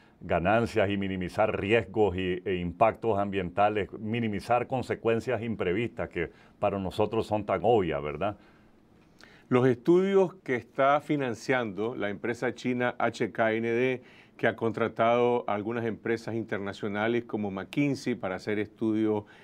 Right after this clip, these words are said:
Speaker 2: económicos y comerciales, o a la empresa china C R C para hacer,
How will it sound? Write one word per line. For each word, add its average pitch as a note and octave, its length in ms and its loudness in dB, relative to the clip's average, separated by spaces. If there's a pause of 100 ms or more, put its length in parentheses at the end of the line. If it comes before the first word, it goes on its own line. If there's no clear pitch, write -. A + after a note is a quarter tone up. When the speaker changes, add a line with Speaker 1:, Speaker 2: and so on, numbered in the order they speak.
(180)
Speaker 2:
económicos A2+ 840 0
y G#2 60 2
comerciales, A#2 960 0 (300)
o A#2+ 280 6
a C3 60 4
la A2+ 100 0
empresa A2+ 480 -4
china A#2+ 460 -2
C A#2+ 400 -2
R A#2 320 -2
C C3+ 300 0
para G2 200 -4
hacer, A2 320 -4